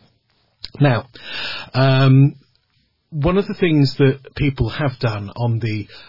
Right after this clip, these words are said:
uh, uh, on the old computers was to store documents on them. And I'm very keen, very keen indeed, that people do not store documents on them. I'll be talking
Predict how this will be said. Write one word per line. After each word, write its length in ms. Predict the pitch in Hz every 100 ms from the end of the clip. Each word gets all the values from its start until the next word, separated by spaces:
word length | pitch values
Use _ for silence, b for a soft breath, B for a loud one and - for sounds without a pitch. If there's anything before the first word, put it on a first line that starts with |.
| B
uh, 300 | 104 107 104 - _ _ -
uh, 160 | 110 113
on 180 | 120 117
the 100 | 151
old 200 | 160 -
computers 680 | 113 - 104 - 107 104 -
was 140 | 131 -
to 140 | -
store 420 | - - 143 135
documents 560 | 127 117 - 104 101 -
on 120 | 101
them. 260 | 92 90 85 B B B
And 100 | 107
I'm 280 | 107 107 123
very 300 | 196 170 143
keen, 440 | - 95 95 95 - 135
very 360 | 120 170 131
keen 280 | 113 113 98
indeed, 360 | 104 110 104 101
that 100 | 110
people 240 | 139 143
do 100 | 151
not 200 | 190 170
store 260 | - 117 98
documents 480 | 95 - 95 - 101
on 100 | 92
them. 160 | 92 B B B B
I'll 140 | 120
be 100 | 113
talking 340 | 123 147 131